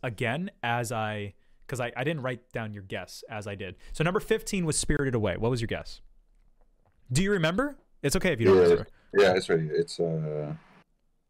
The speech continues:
Speaker 2: I said Mononoke.
Speaker 1: Okay. Number fourteen was Only Yesterday. What was your guess?
Speaker 2: Let's see.
Speaker 1: Earthsia.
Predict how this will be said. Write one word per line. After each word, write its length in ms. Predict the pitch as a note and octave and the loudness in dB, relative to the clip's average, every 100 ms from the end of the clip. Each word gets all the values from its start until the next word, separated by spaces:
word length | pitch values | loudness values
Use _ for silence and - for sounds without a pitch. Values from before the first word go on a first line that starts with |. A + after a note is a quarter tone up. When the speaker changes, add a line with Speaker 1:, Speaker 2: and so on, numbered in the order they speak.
| _ _ _ _ _ | _ _ _ _ _
Speaker 2:
I 20 | |
said 180 | - G#4+ | 2 6
Mononoke. 600 | F2 E2+ E2 E2+ - A2+ - - - _ - _ _ _ - - | 6 6 6 6 6 4 0 -14 -20 _ -20 _ _ _ -20 -8
Speaker 1:
Okay. 200 | A2+ - - - - - - - - - - - _ - - - - | -6 -6 -10 -16 -20 -20 -20 -20 -20 -18 -20 -20 _ -20 -20 -18 -10
Number 380 | A#2 C3 E3+ E3 | -4 0 2 0
fourteen 760 | D#3+ - A#3 D4 - C#3+ A#2 A2+ | -2 -2 0 0 -2 -2 0 -2
was 200 | B2+ A#2+ | -4 -4
Only 260 | C#3 C#3 C3 | -2 -2 -2
Yesterday. 540 | A#2 G2+ - F2+ G2 - | -2 -4 -8 -12 -12 -6
What 100 | A#2+ | -4
was 120 | A2+ | -4
your 80 | G2+ | -4
guess? 340 | F#2 - - - _ _ _ _ _ _ _ - | -8 -10 -16 -18 _ _ _ _ _ _ _ 2
Speaker 2:
Let's 220 | E2 - | 2 2
see. 180 | D#2+ D#2 - - - _ _ _ _ - - - - - - - - - _ _ - - - - - - _ _ _ _ _ - - - | 0 0 -2 -20 -20 _ _ _ _ -20 -20 -20 -20 -20 -20 -20 -20 -20 _ _ -20 -20 -20 -20 -20 -20 _ _ _ _ _ -16 -16 -12
Speaker 1:
Earthsia. 1400 | A#2 G#2+ - - - - - - - - A2+ G#2 A2 | -10 -10 -12 -18 -20 -20 -20 -18 -16 -14 -14 -14 -16